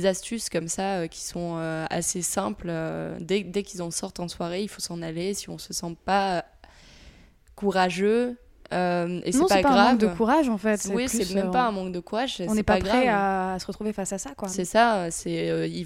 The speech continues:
Speaker 1: il faut, il faut vraiment, euh, voilà, se dire que, euh,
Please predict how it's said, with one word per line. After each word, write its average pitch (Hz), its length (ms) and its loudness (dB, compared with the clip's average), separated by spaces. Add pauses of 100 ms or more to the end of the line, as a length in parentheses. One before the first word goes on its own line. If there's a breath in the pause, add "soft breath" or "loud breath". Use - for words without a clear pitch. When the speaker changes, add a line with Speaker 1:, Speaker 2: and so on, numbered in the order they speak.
Speaker 1:
il - 140 -12
faut, 233 160 2
il 202 140 -2
faut 214 140 -4
vraiment, 208 420 2
euh, 180 200 2
voilà, 202 280 4
se 208 160 -4
dire 208 360 -2
que, 202 120 -2
euh, 175 680 2